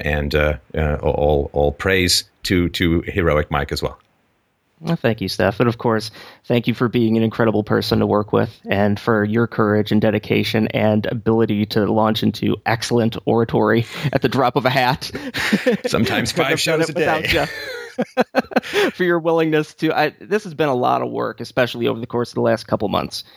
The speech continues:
Speaker 2: I mean, there's been a lot of, uh, nights with limited sleep. There's been a lot of nights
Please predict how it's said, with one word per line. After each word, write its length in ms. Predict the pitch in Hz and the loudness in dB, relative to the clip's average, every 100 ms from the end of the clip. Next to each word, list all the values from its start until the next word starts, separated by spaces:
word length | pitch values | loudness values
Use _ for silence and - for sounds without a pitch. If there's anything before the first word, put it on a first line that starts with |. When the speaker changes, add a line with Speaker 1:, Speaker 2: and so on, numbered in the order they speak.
| - - - | -20 -20 -6
Speaker 2:
I 140 | 110 110 | -2 0
mean, 260 | 107 107 | 0 0
there's 240 | 113 113 104 | 0 -2 -2
been 120 | 113 | -2
a 60 | |
lot 240 | 117 117 113 | 0 0 0
of, 260 | 113 110 | -2 -2
uh, 300 | 113 113 113 | -2 0 0
nights 380 | 101 120 120 - | 0 0 0 -2
with 120 | 117 | -4
limited 320 | 180 220 226 - | 0 2 0 0
sleep. 340 | 202 202 202 | -2 -2 0
There's 180 | 131 113 | -2 0
been 100 | 123 | -2
a 60 | 120 | 0
lot 180 | 120 | 0
of 100 | 113 | 0
nights 400 | 120 120 117 - | 0 0 0 -6